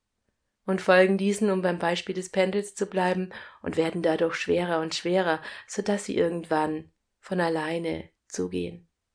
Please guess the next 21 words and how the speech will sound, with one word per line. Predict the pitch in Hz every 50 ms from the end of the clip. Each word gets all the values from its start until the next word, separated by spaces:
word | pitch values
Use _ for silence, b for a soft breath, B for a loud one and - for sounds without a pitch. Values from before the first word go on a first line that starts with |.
| _ _ _ _ _ _ _ -
und | 185 175
du | 190
die | - 190 185
Augen | - 160 165 165 175 175
schließt. | 175 - - 185 180 185 190 - - - _ _ _ _ _ _ _ _ _ _ _ _ _ _ _ _ _ _ _ _ _ _ _ _ _ -
Diese | 226 226 - 226
Methode | 214 214 214 214 - 220 214 208 214 214
ist | 202 196 196 - -
bei | 185 170
der | 165 165 156 - 160
Aufnahme | 165 180 180 - 190 180 175 170 170
einer | 165 165 165
M | 165 165 165 170
P | 175 175
drei | 170 - - 170 170 180 190
natürlich | 180 175 170 - 175 165 170 -
etwas | 175 170 - - 185 180 -
schwierig | - 190 185 214 202 214 208 -
zu | - 185
bewerkstelligen, | 175 170 156 165 170 180 185 - - - 165 156 156 156 - 165 165
denn | 160 160 156 156 156